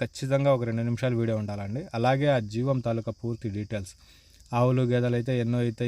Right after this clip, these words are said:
ఎన్ని లీటర్లు పాలిస్తున్నాయి, ప్రస్తుతానికి ఎన్ని నెలల సూడి మీద ఉన్నాయి, వాటి ధర ఎంత,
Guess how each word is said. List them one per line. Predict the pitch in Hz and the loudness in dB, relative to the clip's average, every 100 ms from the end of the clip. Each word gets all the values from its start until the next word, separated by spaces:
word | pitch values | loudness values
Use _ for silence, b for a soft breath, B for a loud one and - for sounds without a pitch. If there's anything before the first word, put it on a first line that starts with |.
| 120 | 0
ఎన్ని | 117 123 | 0 -2
లీటర్లు | 117 120 | -4 -4
పాలిస్తున్నాయి, | 117 113 - 123 113 | -4 -4 -4 -4 -4
ప్రస్తుతానికి | 113 - 120 120 113 | -6 -4 -4 -2 -2
ఎన్ని | 117 | -2
నెలల | 120 120 - | 0 -2 -4
సూడి | 120 120 117 | -2 -2 -2
మీద | 110 | -2
ఉన్నాయి, | 113 120 | -2 -2
వాటి | 113 101 | -4 -8
ధర | 95 110 123 113 | -4 0 0 0
ఎంత, | 104 | -2